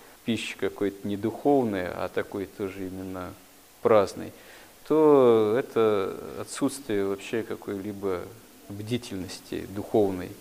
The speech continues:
такой трезвости. И, естественно, тогда любые помыслы, если они легко принимаются, это легко приводит к такому духовному разорению.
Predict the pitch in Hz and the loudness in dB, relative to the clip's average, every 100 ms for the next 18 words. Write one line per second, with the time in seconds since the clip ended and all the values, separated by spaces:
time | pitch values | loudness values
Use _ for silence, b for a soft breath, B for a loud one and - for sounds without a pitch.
0 | - - 92 - 110 123 110 95 - - | -16 -12 -10 -4 2 2 2 -2 -4 -6
1 | 95 90 87 - - - - 98 101 - | -4 -4 -8 -12 -14 -16 -10 -6 -4 -6
2 | B B - - 135 131 - 107 - 107 | B B -10 0 2 2 2 2 2 4
3 | 107 104 - B B - 113 110 110 113 | 6 4 2 B B -8 -2 0 2 2
4 | 107 131 113 101 - 101 - 110 107 107 | 4 6 6 4 -2 -2 -2 -4 -4 -6
5 | - 107 - - - 113 107 110 123 127 | -2 0 0 -4 -4 -2 0 2 4 4
6 | 104 - 101 - 95 95 - - 117 - | 2 -2 -6 -2 -2 -2 -4 -2 -2 -2
7 | 98 107 95 - 92 110 98 87 98 - | 0 0 -2 -4 -4 -4 -4 -4 -8 -8
8 | 113 101 95 95 101 101 104 101 87 85 | -6 -4 -4 -6 -6 -4 -2 -2 -2 -6